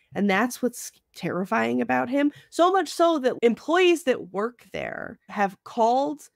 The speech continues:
the local indigenous tribe to come and sage it. People have come to try and do exorcisms of the space, and nothing has gotten rid of him. Nothing. It kind of, like, calms him down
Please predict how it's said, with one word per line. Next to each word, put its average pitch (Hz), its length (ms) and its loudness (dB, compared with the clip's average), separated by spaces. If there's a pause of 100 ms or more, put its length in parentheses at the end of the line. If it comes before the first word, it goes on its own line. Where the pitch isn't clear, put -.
the 196 360 -4
local 220 480 0
indigenous 262 540 -2
tribe 277 400 -2
to 285 80 -6
come 240 340 -2
and 208 140 -2
sage 247 480 -4
it. 254 480 0 (420)
People 208 320 -6
have 180 220 -8
come 202 320 -4
to 196 100 -10
try 180 240 -2
and 185 220 -6
do 165 260 -10
exorcisms 247 840 -2
of 214 140 -6
the 220 100 -4
space, 208 720 -2 (140)
and 202 240 2
nothing 208 480 0
has 175 180 -6
gotten 175 280 -6
rid - 180 -12
of - 120 -18
him. 208 320 -16 (220)
Nothing. 214 580 -2 (180)
It 214 180 2
kind 302 280 2
of, 277 100 0
like, 202 380 -2
calms 202 420 -4
him 208 140 -4
down 196 480 -6